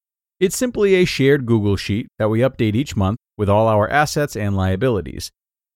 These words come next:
We calculate total net worth in one row and net worth excluding our house and cars in another. Managing money as a couple. This article covered how we've managed finances as a married couple for nearly twenty-five years.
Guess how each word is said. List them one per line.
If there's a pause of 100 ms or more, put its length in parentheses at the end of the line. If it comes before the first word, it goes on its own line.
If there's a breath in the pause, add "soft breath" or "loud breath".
(200)
We
calculate
total
net
worth
in
one
row (360)
and
net
worth
excluding
our
house
and
cars
in
another. (960)
Managing
money
as
a
couple. (960)
This
article
covered
how
we've
managed
finances
as
a
married
couple
for
nearly
twenty-five
years.